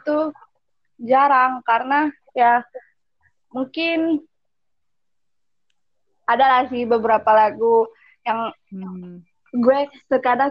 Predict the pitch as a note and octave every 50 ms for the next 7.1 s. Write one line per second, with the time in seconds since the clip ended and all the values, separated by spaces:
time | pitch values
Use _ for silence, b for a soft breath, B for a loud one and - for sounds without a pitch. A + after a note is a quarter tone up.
0 | C#4 _ - B3+ A#3+ B3 B3 B3 C4 B3 B3 - D4+ D4+ D#4 C#4+ B3+ A#3 C4 A#3+
1 | A#3+ A#3+ A#3 A#3 - A#3+ A3+ A#3 B3 A#3+ A#3 A#3 A#3 A#3 A#3 A3+ A#3 A#3 A#3 A#3
2 | A3+ A#3+ B3 A#3+ - - - F#3+ F#3+ _ _ _ _ _ _ _ _ _ _ _
3 | A3 _ A#3+ A#3 B3 C4+ C4+ A#3+ A#3+ - C4 B3+ C4 _ - - A3+ A#3 B3+ C4
4 | C4 B3+ A#3+ A#3 A3+ A3+ A#3 A#3+ A#3 A3 A3+ A#3 A#3+ A#3 A3 G#3+ G#3 G3+ G#3 G#3
5 | - _ _ _ _ _ _ _ _ _ _ _ _ _ _ _ _ _ _ A#3+
6 | A#3 A#3 A#3+ C4 B3 D4 D4+ D4+ - D4+ C#4 B3 A#3+ A#3 B3 A#3 A3+ A#3 A#3 -
7 | B3+ C4